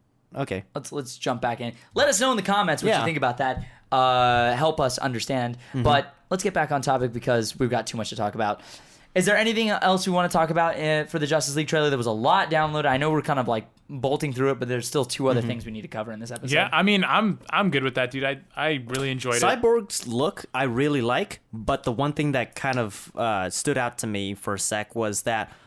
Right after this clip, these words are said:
Speaker 1: the fact that his human part of his head is underneath, like, the seam where that,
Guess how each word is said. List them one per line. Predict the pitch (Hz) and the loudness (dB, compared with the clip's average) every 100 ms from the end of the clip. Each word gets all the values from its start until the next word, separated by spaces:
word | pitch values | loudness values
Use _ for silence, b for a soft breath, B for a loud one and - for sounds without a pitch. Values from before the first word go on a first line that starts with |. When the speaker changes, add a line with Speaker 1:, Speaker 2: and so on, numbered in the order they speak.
| B | B
Speaker 1:
the | - | -6
fact | 127 - 160 156 | -4 -2 -2 -2
that | - 131 104 - | -2 0 -2 -2
his | 120 123 - | -2 -2 -2
human | 135 139 156 156 | 0 0 0 -2
part | - 139 | -2 -2
of | 143 | 0
his | 117 - | -2 -2
head | 110 143 180 b b b b | 0 0 -2 b b b b
is | 131 123 117 107 - _ | 0 2 2 -2 -6 _
underneath, | 123 131 123 110 110 120 127 101 107 - _ _ _ _ | -2 0 0 0 -2 0 -2 -2 -6 -12 _ _ _ _
like, | 135 127 | -4 -2
the | 123 | -2
seam | - - 139 147 156 147 | -2 -2 0 0 -2 -6
where | - 120 127 120 | -6 -2 0 0
that, | 120 107 - | 0 -2 -6